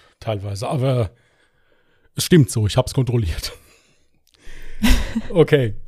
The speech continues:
dann losen wir mal eine Runde. Neunzehnhundertneunzig.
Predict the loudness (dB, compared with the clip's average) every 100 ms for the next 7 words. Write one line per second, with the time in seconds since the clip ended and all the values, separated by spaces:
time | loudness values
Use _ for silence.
0 | -6 -4 -2 -2 -2 -6 -14 -14 -14 -14
1 | -14 -12 -4 -2 -2 -4 -4 -4 -4 -6
2 | -8 -10 -18 _ _ _ _ _ _ _
3 | _ _ _ _ _ _ _ _ _ _
4 | _ _ _ _ _ _ _ _ _ _
5 | -2 0 0 0 0 0 -2 -4 -2 0
6 | 0 -2 -8 -12 -18 -20